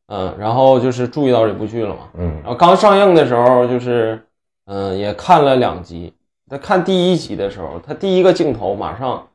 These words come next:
Speaker 1: 基本上就是看第一集看到一半儿的时候，基本上把我吸引住了。
Speaker 2: 嗯。
Speaker 1: 啊，然后就一直这么看。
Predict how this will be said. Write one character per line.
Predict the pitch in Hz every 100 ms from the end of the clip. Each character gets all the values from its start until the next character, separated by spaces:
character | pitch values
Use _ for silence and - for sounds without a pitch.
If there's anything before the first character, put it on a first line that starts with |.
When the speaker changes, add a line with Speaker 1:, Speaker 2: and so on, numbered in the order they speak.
| _ _ _ _ _ -
Speaker 1:
基 | 156
本 | 139 - 98
上 | 82 - _ _ _ _ _ _
就 | 107
是 | 98 101 95 82 95
看 | - 165
第 | - 214 214
一 | 185
集 | 135
看 | 139 202
到 | -
一 | 139
半 | 165 208
儿 | 131
的 | 98
时 | 85
候， | 64 - - - _ _ _ _ _
基 | 160
本 | 147 107
上 | 101
把 | 101
我 | 92
吸 | - 95
引 |
住 | 87 -
了。 | - _ _ -
Speaker 2:
嗯。 | 87 76 80 95
Speaker 1:
啊， | 87 76 _ _ _ _ _ _
然 | 87
后 | 101
就 | 104
一 | 104 107
直 | 90 90
这 | 92
么 | 90
看。 | -